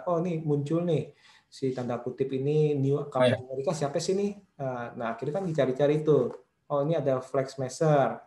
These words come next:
Speaker 1: Nah, terus ada siapa lagi lah? Maksudnya itu, eh, si Isaiah. Nah, itu kan jadi kan,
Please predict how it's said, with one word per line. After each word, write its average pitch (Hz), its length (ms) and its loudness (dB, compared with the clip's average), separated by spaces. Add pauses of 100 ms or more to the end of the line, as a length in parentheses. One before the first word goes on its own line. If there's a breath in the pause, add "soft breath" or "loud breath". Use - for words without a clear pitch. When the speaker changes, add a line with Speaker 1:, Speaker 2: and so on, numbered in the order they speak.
(340 soft breath)
Speaker 1:
Nah, 117 160 -6
terus 151 320 0
ada 120 480 -2
siapa - 240 -4
lagi 131 240 0
lah? 139 240 4
Maksudnya 131 400 -4
itu, 156 160 -2
eh, 123 400 -6
si - 160 -10
Isaiah. 127 640 2
Nah, 117 240 -4
itu 113 80 -10
kan 196 160 -2
jadi 175 240 -4
kan, 208 160 -4